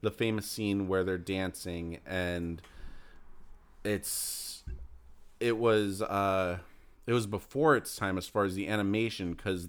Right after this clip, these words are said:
the, uh, the, the chandeliers and how the, the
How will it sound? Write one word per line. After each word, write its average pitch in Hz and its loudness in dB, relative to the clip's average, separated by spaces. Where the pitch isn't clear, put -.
the, 95 -2
uh, 87 2
the, 98 2
the 95 -2
chandeliers 98 0
and 87 -2
how 92 2
the, 87 0
the 92 4